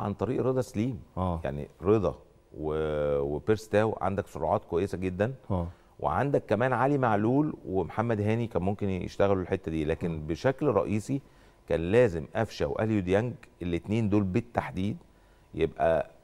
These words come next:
Speaker 1: آه، آه، التمركزات بتاعتهم وهم بيدافعوا ان اول ما هتقطع الكوره في، في سقوط مثلًا لصلاح محسن وطلوع رضا سليم، او سقوط مثلًا، آه، آه، صلاح محسن وياخد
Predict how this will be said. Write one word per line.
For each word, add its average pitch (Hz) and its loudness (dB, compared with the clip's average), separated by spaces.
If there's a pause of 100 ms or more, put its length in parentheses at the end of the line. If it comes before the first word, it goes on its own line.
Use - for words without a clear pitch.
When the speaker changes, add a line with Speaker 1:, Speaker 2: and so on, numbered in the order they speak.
(160)
Speaker 1:
آه، 71 0
آه، 67 -4
التمركزات 85 2
بتاعتهم 78 0
وهم 110 0
بيدافعوا 113 2 (120)
ان 85 -4
اول 120 2
ما 101 0
هتقطع 113 -2
الكوره 123 2
في، 120 -4 (380)
في 107 0
سقوط 101 0
مثلًا 101 0
لصلاح 98 0
محسن 101 -4 (380)
وطلوع 92 2
رضا 92 4
سليم، 92 -4 (400)
او 104 6
سقوط 98 -4
مثلًا، 95 -2 (180)
آه، 87 4
آه، - 6
صلاح 92 0
محسن 104 0 (360)
وياخد 95 2